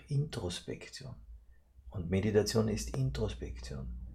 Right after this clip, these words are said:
Und mit Hilfe aufwendigster Studien kann man im Moment und vielleicht niemals ganz ans Wissen jener Personen herankommen, die persönlich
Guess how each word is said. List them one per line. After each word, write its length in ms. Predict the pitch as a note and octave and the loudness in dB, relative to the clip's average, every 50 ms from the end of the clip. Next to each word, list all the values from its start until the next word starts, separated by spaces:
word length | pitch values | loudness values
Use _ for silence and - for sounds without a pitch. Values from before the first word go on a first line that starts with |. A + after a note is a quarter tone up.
| - - - - - - - - - - - - - - - - - - - _ _ _ _ - - - - - - - - - - - - - | -14 -14 -14 -14 -14 -16 -16 -18 -20 -20 -20 -20 -20 -20 -20 -20 -20 -20 -20 _ _ _ _ -20 -20 -20 -20 -20 -20 -20 -20 -20 -20 -20 -10 -2
Und 100 | A#2 A2 | 4 4
mit 140 | G#2 G#2 - | 6 6 8
Hilfe 580 | - A#2+ A#2 - - A2+ A2 A2 G#2+ G#2 G2 - | 8 6 8 10 12 12 12 12 10 8 6 6
aufwendigster 600 | - A2+ A2+ - - C3+ C3 A#2+ - - A#2 G2 | 6 6 6 6 6 4 4 4 2 0 -2 0
Studien 580 | - - A2+ A#2 A#2 C3 C3+ C3+ C3+ C3 - - - - - - - - - - - - _ _ _ - | 0 2 2 4 4 6 6 6 4 4 0 -4 -14 -18 -20 -20 -20 -20 -20 -20 -20 -20 _ _ _ -8
kann 220 | - - G2 G#2 | -2 0 2 4
man 140 | A#2 C3+ C3 | 6 6 8
im 80 | A#2+ A#2 | 10 10
Moment 720 | A#2 G#2+ G2+ G2 F#2+ G2 G#2+ B2 C3+ C3 - - - - - _ _ - - - | 10 10 10 8 6 6 6 6 4 2 0 -4 -8 -8 -14 _ _ -20 -10 -4
und 160 | A#2+ G#2 F2+ | -4 -2 2
vielleicht 380 | - F#2+ F#2 F#2 F#2 - - | 4 6 6 6 4 2 0
niemals 600 | A2+ G#2+ G#2+ G#2+ G#2+ A2 A2+ G#2+ G2+ - - - - - - - _ _ _ _ _ _ - - - - _ _ - | 2 2 4 4 4 4 4 2 2 -2 -6 -12 -16 -20 -20 -20 _ _ _ _ _ _ -20 -20 -20 -20 _ _ -2
ganz 300 | - G#2+ G2+ G2+ F#2+ G#2 | 4 4 6 6 8 6
ans 200 | G2+ F#2+ F#2 F#2+ | 6 6 6 4
Wissen 360 | G#2+ A2 G#2+ - - A2 G#2 | 2 2 4 4 4 4 4
jener 300 | F#2+ F#2+ G2 G2+ G#2+ A2+ | 6 6 8 8 8 8
Personen 560 | A2+ - A#2 A2 A2 - G#2+ G#2+ A2 A2 G#2 G2+ | 8 10 10 10 10 8 6 8 8 8 8 6
herankommen, 680 | G2 G2 G2 G2 G2+ G#2 - - G#2+ G#2 G#2 G#2 G2+ | 4 4 4 4 4 4 4 4 4 4 4 2 2
die 100 | G2+ F#2 | 0 2
persönlich 640 | F#2 - G#2 F#2+ - - G#2+ A2 A2 G#2+ - - | 6 6 6 6 8 6 6 6 6 2 -2 -6